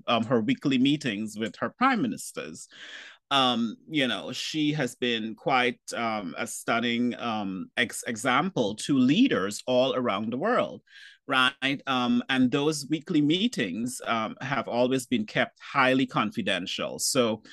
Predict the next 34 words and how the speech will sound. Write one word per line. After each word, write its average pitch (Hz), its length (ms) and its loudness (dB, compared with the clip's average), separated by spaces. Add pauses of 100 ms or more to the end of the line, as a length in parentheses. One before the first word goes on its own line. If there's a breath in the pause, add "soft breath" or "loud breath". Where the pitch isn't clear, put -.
(260 loud breath)
you 131 120 0
know, 120 140 -2
people 170 380 2
infer 135 600 2
a 143 60 2
lot 117 240 2
of 107 140 -6
things, 156 380 0
but 135 220 -6
we 127 220 0
don't 135 360 4
really 127 400 4
know 117 280 2
what 107 320 -4
goes 98 280 -4
on 98 240 2
behind 101 440 -2
those 98 260 -4
doors 107 460 -2
<laughs> 135 40 6
once 120 380 4
the 110 100 -10
prime 110 260 0
minister 98 420 -4
enters, 98 640 -6 (480 loud breath)
right? 156 400 4 (720)
So, 175 420 6
um, 156 320 2
it, 170 240 4
it 190 140 2
is 240 260 4
quite 180 520 0
a 131 100 2
remarkable 131 880 2